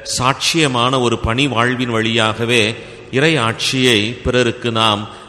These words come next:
அறிவிக்க முடியும் என்கின்ற இந்த ஒரு நல்ல எண்ணத்தை இந்த நல்ல நாளிலே இந்த பெண்மணியிடமிருந்து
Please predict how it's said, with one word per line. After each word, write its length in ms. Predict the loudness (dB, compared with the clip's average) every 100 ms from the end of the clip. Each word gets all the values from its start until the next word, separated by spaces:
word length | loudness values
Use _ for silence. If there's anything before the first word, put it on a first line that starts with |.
| -4
அறிவிக்க 520 | 0 2 0 0 -2
முடியும் 460 | 0 0 2 2
என்கின்ற 760 | 0 -2 -4 -4 0 2 2 -2 -16 -10
இந்த 240 | -4 0
ஒரு 140 | 2 2
நல்ல 500 | 0 0 2 0 -2
எண்ணத்தை 460 | -4 -2 -2 -2 -2
இந்த 140 | -2
நல்ல 260 | -2 0 0
நாளிலே 600 | 0 0 0 2 2 2 -2 -14 -12
இந்த 240 | -6 -2 0
பெண்மணியிடமிருந்து 1160 | 0 2 2 2 2 2 0 0 0 2 2